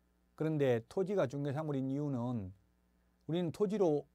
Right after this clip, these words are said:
토지를 눈으로만 봐가지고 이 토지가 값어치가 있는 토지인지 아닌지 알 수 있어요, 없어요? 물론 모양이 정사각형이나 직사각형 이렇게 생겨 있는 게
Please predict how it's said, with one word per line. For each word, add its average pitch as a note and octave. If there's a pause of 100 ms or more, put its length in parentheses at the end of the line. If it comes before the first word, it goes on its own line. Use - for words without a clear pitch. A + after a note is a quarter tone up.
(120)
토지를 F#3
눈으로만 F#3
봐가지고 D3+
이 D#3
토지가 B2+ (1200)
값어치가 D3+
있는 C#3+
토지인지 C#3
아닌지 B2 (140)
알 C#3
수 C#3+
있어요, C3+
없어요? A2+ (300)
물론 F3
모양이 F3 (480)
정사각형이나 D3+ (180)
직사각형 E3
이렇게 D3+
생겨 D3+
있는 C3+
게 C3+